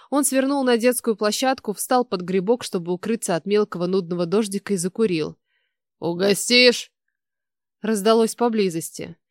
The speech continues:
Петя увидел мужчину в куртке с капюшоном. На поводке он держал криволапую чёрно-белую собачонку,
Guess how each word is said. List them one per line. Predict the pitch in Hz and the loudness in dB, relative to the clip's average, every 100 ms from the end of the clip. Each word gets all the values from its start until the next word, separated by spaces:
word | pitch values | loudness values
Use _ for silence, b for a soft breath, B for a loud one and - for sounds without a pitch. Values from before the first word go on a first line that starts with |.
| _ _ | _ _
Петя | 254 294 269 220 | -2 0 4 4
увидел | 226 226 233 | 4 2 2
мужчину | 220 - 254 220 | 2 -2 0 -2
в | - | -2
куртке | 240 269 - 240 | -4 -4 -6 -8
с | |
капюшоном. | - 233 240 - 180 156 147 170 | -8 -8 -8 -6 -6 -4 -4 -4
На | |
поводке | 175 202 196 - 247 | -2 -2 -2 0 0
он | 214 | 2
держал | 196 202 208 | 0 2 2
криволапую | 190 214 202 208 190 - 190 | 2 -4 0 2 2 0 -6
чёрно-белую | - 196 196 185 190 185 | -4 -4 -2 -2 0 0
собачонку, | 185 196 196 - 262 254 196 | -2 -2 -2 0 -2 0 -2